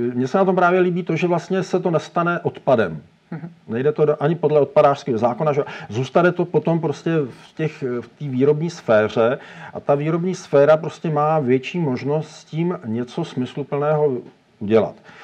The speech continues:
Speaker 1: Když budete mít ať už petky nebo cokoliv jinýho, co prostě nepůjde do směsného plastu, ale bude to vytříděný, tam máte čárový kód, vy to můžete dneska elektronicky, jo, prostě,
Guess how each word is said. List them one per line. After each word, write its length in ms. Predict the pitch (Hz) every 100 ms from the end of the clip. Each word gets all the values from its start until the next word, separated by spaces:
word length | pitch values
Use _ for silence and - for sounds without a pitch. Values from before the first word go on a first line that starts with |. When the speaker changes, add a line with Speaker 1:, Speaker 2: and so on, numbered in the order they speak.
| - -
Speaker 1:
Když 140 | 101
budete 320 | 127 170 180
mít 200 | 175 165
ať 140 | - -
už 100 | 160
petky 500 | - 170 175 - 170
nebo 180 | 143 131
cokoliv 480 | - 127 160 151 113
jinýho, 560 | 120 139 143 143 156 156
co 140 | 135
prostě 360 | - 131 - 131
nepůjde 340 | 120 151 156
do 100 | 147
směsného 540 | - 117 110 156 160
plastu, 440 | 165 110 - - 113
ale 120 | 113
bude 200 | 120 147
to 140 | 156
vytříděný, 680 | 113 104 - 113 117 113 117 - -
tam 120 | 110
máte 300 | 107 110 117 - - _ _ _ _
čárový 460 | - - 127 127 127
kód, 300 | - 135 143
vy 100 | 107
to 120 | 120
můžete 360 | 113 117 - 113
dneska 340 | 110 - 120
elektronicky, 720 | 117 120 - 113 117 110 - 117
jo, 140 | 113
prostě, 340 | 113 110 -